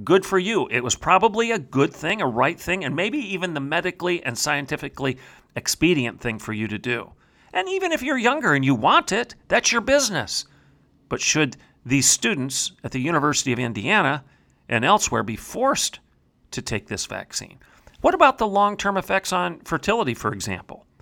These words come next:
Should that be a point of concern for a woman who's twenty-one years of age and she's being told that she has to take a drug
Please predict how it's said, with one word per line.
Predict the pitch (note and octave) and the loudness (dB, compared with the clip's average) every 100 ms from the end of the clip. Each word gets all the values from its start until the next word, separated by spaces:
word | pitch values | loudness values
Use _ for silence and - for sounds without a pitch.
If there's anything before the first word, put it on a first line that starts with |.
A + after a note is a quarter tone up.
| _ _ _ _ | _ _ _ _
Should | - - D#3 C3 G#2+ _ _ _ _ _ _ | 2 4 4 0 -4 _ _ _ _ _ _
that | B2+ G2 C3+ F3+ G3+ | -12 -2 4 4 4
be | F3 A#3+ C4 | -2 2 0
a | |
point | B3+ B3 B3 | 0 -2 -2
of | - | -2
concern | C4 B3+ A#3+ C#4+ | -2 0 0 0
for | D#4 - D#3 C3 - - - | -4 0 0 0 -8 -6 2
a | |
woman | C#3 D3+ G#3+ G#3+ | 4 4 2 0
who's | D#3+ | -2
twenty-one | - E3+ E3+ F3 | 0 0 0 0
years | E3 E3 D3+ | 0 -2 -2
of | C3+ | -2
age | D#3 B3+ - - _ _ _ - | -2 -2 -6 -12 _ _ _ 0
and | C3+ | 2
she's | - C3+ | 2 -2
being | A#2 C3+ | -2 -4
told | B2 D3+ C#3 | 0 0 0
that | B2+ | -4
she | A#2+ | -4
has | G2+ - E3+ F3+ - - | -6 -2 0 2 0 0
to | F3+ | -6
take | - D#3 D#3 D3+ | -2 -2 -2 -6
a | |
drug | A#2 A#2 C3+ A#2 A2+ | -4 4 6 6 2